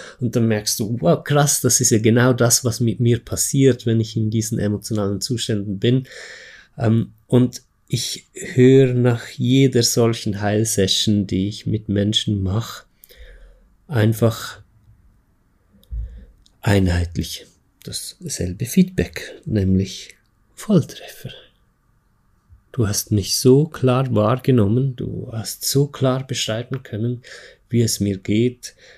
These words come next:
äh, was die körperlichen Symptome betrifft, was emotionale Symptome betrifft, äh, was meinen mentalen Zustand, äh, betrifft, ähm, wo ich stehe,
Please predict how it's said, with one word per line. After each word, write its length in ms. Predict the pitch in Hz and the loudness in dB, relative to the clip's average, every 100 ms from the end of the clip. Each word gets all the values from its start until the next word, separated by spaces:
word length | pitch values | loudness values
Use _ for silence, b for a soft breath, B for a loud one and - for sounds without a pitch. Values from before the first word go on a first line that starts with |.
| b | b
äh, 200 | 120 101 | -4 -4
was 220 | 107 101 - | -4 -6 -8
die 100 | 113 | -6
körperlichen 640 | 117 123 - 123 117 120 | -2 -2 -2 -8 -6 -6
Symptome 560 | - 120 - 117 110 113 | -4 -4 -2 0 0 -2
betrifft, 560 | 107 - 107 98 - | -6 -4 -4 -4 -10
was 160 | 95 - | -12 -8
emotionale 800 | - 120 131 123 - 107 101 104 | -4 -2 -2 -4 -4 -2 0 -2
Symptome 580 | - 110 101 107 104 101 | -4 -8 -4 -2 0 -2
betrifft, 580 | - - 95 - - - B B B B - | -6 -4 -4 -4 -8 -20 B B B B -12
äh, 100 | 107 | -10
was 160 | 101 - | -10 -8
meinen 200 | 98 92 | -6 -2
mentalen 640 | 101 143 139 123 110 113 110 | 0 0 -2 -2 0 -2 -4
Zustand, 640 | - 110 - 98 101 - | -6 -6 -6 -6 -6 -8
äh, 220 | 92 107 - | -8 -10 -10
betrifft, 600 | 92 - 107 - - 110 | -14 -6 -6 -6 -14 -12
ähm, 340 | 101 101 98 B B B B B B B | -10 -10 -10 B B B B B B B
wo 240 | 110 107 | -2 0
ich 180 | 104 - | 0 0
stehe, 540 | - 113 120 127 123 | 0 4 6 6 4